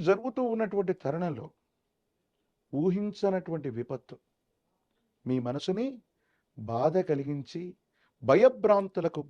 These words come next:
గురయ్యేటువంటి సందర్భం. అంటే, మంచి చెడుల యొక్క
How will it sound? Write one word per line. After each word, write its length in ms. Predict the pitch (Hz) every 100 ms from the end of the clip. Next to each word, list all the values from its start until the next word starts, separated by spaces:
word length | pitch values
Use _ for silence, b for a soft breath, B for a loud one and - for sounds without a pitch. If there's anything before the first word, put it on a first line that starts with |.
| -
గురయ్యేటువంటి 720 | 139 170 143 135 120 113 170
సందర్భం. 500 | - 110 113 - 123 _ _ _ _ _ _ _ _
అంటే, 200 | 123 143 117 185 - _ _ _ _ -
మంచి 440 | 135 202 196 254 254
చెడుల 360 | 226 202 190
యొక్క 280 | 185 170 -